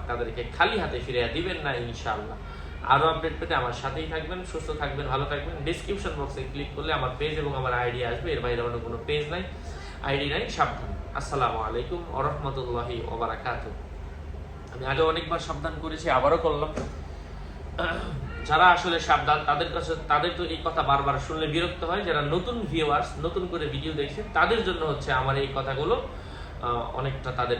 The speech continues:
পরবর্তী পথ চলা অনেকটা সহজ করবে ইনশাআল্লাহ। ওমা তাওফিকি ইল্লা বিল্লাহ।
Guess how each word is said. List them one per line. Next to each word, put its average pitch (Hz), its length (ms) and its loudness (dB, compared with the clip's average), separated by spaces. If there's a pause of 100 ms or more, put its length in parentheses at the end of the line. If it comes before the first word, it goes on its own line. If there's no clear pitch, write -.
পরবর্তী 147 440 -2 (120)
পথ 147 360 0
চলা 143 200 2
অনেকটা 131 320 0
সহজ 127 460 -2
করবে 107 260 -4 (200)
ইনশাআল্লাহ। 107 500 -4 (460)
ওমা 143 300 4
তাওফিকি 170 800 0
ইল্লা 135 380 2
বিল্লাহ। 139 480 2